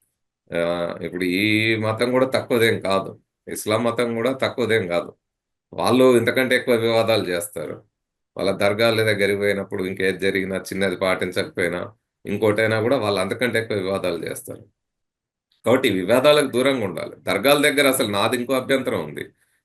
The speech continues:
ఈ దర్గాల దగ్గరికి అసలు ఎవరైనా ఎందుకు పోవాలి? ఆ దర్గాల దగ్గర జరిగేదేంటి? ఆ సాతాన్లు వదిలిస్తామని, సైతాన్లు వదిలిస్తామని, తాయెత్తులు కడతామని, చాలా మంది ఈ మధ్య ఈ దర్గాల పేరుతో బాబాలు బయలుదేరి ఎంతమంది ప్రజలను మోసం చేస్తున్నారు.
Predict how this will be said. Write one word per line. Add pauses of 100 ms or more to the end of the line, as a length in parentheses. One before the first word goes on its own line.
ఈ
దర్గాల
దగ్గరికి
అసలు
ఎవరైనా
ఎందుకు
పోవాలి?
ఆ
దర్గాల
దగ్గర
జరిగేదేంటి? (640)
ఆ
సాతాన్లు
వదిలిస్తామని,
సైతాన్లు
వదిలిస్తామని, (340)
తాయెత్తులు
కడతామని, (120)
చాలా
మంది
ఈ
మధ్య
ఈ
దర్గాల
పేరుతో
బాబాలు
బయలుదేరి
ఎంతమంది
ప్రజలను
మోసం
చేస్తున్నారు.